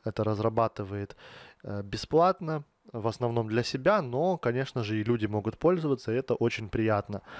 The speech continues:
Э, давайте здесь сразу же перейдем на сайт, э, зарегистрируемся и после этого входим на сайт под своим логином и паролем.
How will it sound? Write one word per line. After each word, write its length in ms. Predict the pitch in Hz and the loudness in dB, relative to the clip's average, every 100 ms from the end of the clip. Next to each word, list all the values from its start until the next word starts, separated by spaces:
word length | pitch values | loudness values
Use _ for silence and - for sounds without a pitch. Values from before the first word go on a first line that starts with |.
| - - - - | -14 -14 -14 -8
Э, 140 | 107 107 | -4 0
давайте 420 | 120 156 180 - | 2 4 2 -2
здесь 500 | 107 110 139 151 - | -12 -6 -2 -2 -4
сразу 380 | - 131 127 113 | -8 0 2 2
же 100 | 110 | -2
перейдем 420 | 110 120 120 120 | 0 2 4 2
на 80 | 127 | 0
сайт, 420 | 135 196 208 196 - _ _ _ _ _ _ - - | 0 2 2 2 -6 _ _ _ _ _ _ -18 -2
э, 340 | 120 110 107 - | 2 2 0 -2
зарегистрируемся 1200 | 101 104 120 117 117 139 - 185 190 165 143 - | 0 6 6 6 2 -6 -2 4 8 6 4 0
и 160 | 135 156 | 0 0
после 380 | 147 120 - 123 | 0 0 4 4
этого 440 | 135 127 113 110 | 4 2 4 2
входим 680 | 104 - 135 143 127 113 107 - - | 0 0 4 4 2 -8 -12 -18 -16
на 240 | 117 110 | -8 -8
сайт 260 | - 135 143 | 2 2 2
под 140 | 107 | -4
своим 460 | - 110 117 113 107 | -2 0 0 0 0
логином 580 | 110 127 120 107 101 101 | 2 4 2 -2 -4 -6
и 240 | 113 107 | -4 -4
паролем. 480 | - 107 107 95 | 0 2 2 0